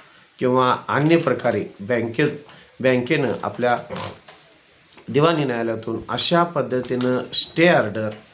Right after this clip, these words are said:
किंवा टेटॅस्को, स्टे ऑर्डर किंवा टेटॅस्को जशी आहे तशी प-, स्थिती ठेवणे. आणि स्टे ऑर्डर म्हणजे सदरचा फेरफार नोंद करण्यात येऊ नये. जर अशा पद्धतीनं जर स्टे आणलेला असेल,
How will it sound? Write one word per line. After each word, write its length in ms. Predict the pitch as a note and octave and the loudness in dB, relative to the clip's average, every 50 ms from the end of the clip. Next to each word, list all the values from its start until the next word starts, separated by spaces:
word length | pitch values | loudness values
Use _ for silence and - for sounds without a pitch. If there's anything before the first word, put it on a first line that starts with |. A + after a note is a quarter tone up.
| - - - _ - | -20 -20 -20 _ -4
किंवा 240 | - C3 C3 C#3 C#3+ | 0 2 2 4 2
टेटॅस्को, 680 | C#3 C#3 - C3 B2 B2 D3 D3 C#3+ - - - F2 D2+ - _ _ _ _ _ _ _ _ _ _ - - | 2 0 0 -2 0 2 2 2 2 2 -2 -4 -12 -14 -16 _ _ _ _ _ _ _ _ _ _ -14 -12
स्टे 200 | - - C#3+ C#3+ | -6 0 2 4
ऑर्डर 300 | D3 C#3+ C3 B2+ C3+ C3 | 4 4 4 2 -2 -6
किंवा 240 | C3 - C3 C#3+ C#3 | -4 -4 -4 -4 -4
टेटॅस्को 540 | C#3 - C#3 A#2+ C3 C3+ B2 - - G#2 G2+ G2+ - - G2+ | -2 -2 -2 0 2 0 0 0 -2 -6 -8 -8 -10 -10 -6
जशी 260 | A2+ A2 A2 - C3 | -4 -4 0 0 0
आहे 240 | B2+ B2 B2 C3 C3+ | 0 0 0 0 0
तशी 320 | - C3 B2 - - B2+ | 0 -2 -2 -2 -4 -4
प-, 140 | B2 - C3 B2 B2 - - - - - - - - - | -4 0 -2 -2 -2 -4 -14 -20 -20 -20 -20 -20 -18 -12
स्थिती 320 | - - - C3+ - B2+ B2+ | -10 -2 -2 -2 0 -2 -4
ठेवणे. 400 | - - A#2 G#2+ G#2 G#2 G#2+ F#2+ F2 - - - | -2 -2 -4 -2 -2 -4 -6 -6 -10 -14 -12 -8
आणि 440 | A#2 A#2+ B2+ C3 C3 C3 B2 - - | -6 -2 0 0 0 0 -4 -4 -8
स्टे 200 | - - - D3+ | -10 -6 0 2
ऑर्डर 340 | D3+ D3+ C#3+ C3+ B2 B2+ C3 | 4 4 4 2 0 -4 -6
म्हणजे 240 | C3 C3 A#2 A#2 B2 | -6 -6 -6 -4 -4
सदरचा 480 | - - B2 A2 B2 B2+ B2 B2 B2+ B2 | -4 -4 -2 0 -2 -2 -2 -2 -4 -4
फेरफार 500 | B2 - B2+ A2+ A2+ G#2+ - A#2+ A2 G2+ - - - - - - - - _ _ _ _ - | -4 -4 -6 -6 -4 0 0 0 0 0 -4 -12 -18 -20 -20 -20 -20 -20 _ _ _ _ -8
नोंद 320 | A2+ A2+ B2 C3+ C3+ C3 | -4 0 2 2 2 0
करण्यात 480 | C3 - - B2+ G#2 G#2 A#2 C3 C3+ C3 C3 | -4 -6 -4 -4 -2 0 0 0 0 0 -2
येऊ 240 | B2 A#2+ A#2+ A#2 | -2 -2 -2 -2
नये. 160 | A#2 A#2+ A#2+ A2+ | -2 -4 -4 -4
जर 200 | G#2+ B2+ B2+ C3 - | -2 -2 -2 -2 -4
अशा 300 | - A#2 - - D#3 D#3 | -6 -6 -4 0 0 0
पद्धतीनं 840 | D#3 - - B2 A2 G#2 B2 B2+ B2+ - - C3 B2+ C3+ C#3 C#3+ C#3 | -2 0 -4 -6 -6 -4 -4 -4 -4 -4 -4 -4 -2 -2 -2 -2 -4
जर 320 | A#2+ G2 F2+ B2+ C#3 C#3+ - - - - - - - - - - - | -6 -4 0 2 2 2 2 0 -10 -18 -20 -20 -20 -20 -12 -10 -10
स्टे 280 | - - C#3 D3 D#3 | -4 2 4 4 4
आणलेला 600 | - - A2+ G#2+ G#2 G#2+ A#2 A#2 A2+ A2+ A2+ - - | 4 0 -4 -6 -4 -2 -2 0 2 2 0 0 -2
असेल, 420 | G#2 A2 - - C#3 A2+ F2+ - | -4 -2 -2 -2 -2 -2 -4 -6